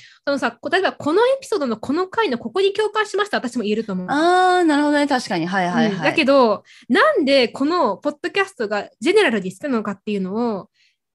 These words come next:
Speaker 1: 例えば友達と会話してるような聞こえるからとかっていう風にさ、
Speaker 2: うん。
Speaker 1: 言葉でまとめられるってさ、才能だなってマジで思う。
Speaker 2: 確かに。それはそうだわ。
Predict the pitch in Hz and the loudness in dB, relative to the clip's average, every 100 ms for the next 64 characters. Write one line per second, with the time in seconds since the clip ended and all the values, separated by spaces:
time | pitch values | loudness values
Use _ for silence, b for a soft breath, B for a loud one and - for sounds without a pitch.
0 | _ - 339 240 226 254 247 269 247 254 | _ -4 -2 0 0 0 -2 -4 -4 -4
1 | 269 269 233 202 - - 262 277 208 190 | -4 -2 -4 -6 -10 -4 -4 -4 -6 -8
2 | 190 190 - 208 254 349 262 185 196 208 | -10 -12 -6 -4 -2 -2 -2 -2 0 2
3 | 175 339 226 180 190 262 269 294 196 190 | 2 0 -2 -4 -4 -4 -2 -4 -8 -12
4 | 175 b b b b - 214 226 240 240 | -12 b b b b -10 0 4 4 4
5 | 233 247 - 240 311 202 175 165 214 208 | 2 0 0 0 0 -4 -4 -4 -4 -2
6 | 185 156 170 233 349 403 392 381 180 127 | -4 -6 -2 2 4 2 2 2 2 -2
7 | 123 | -6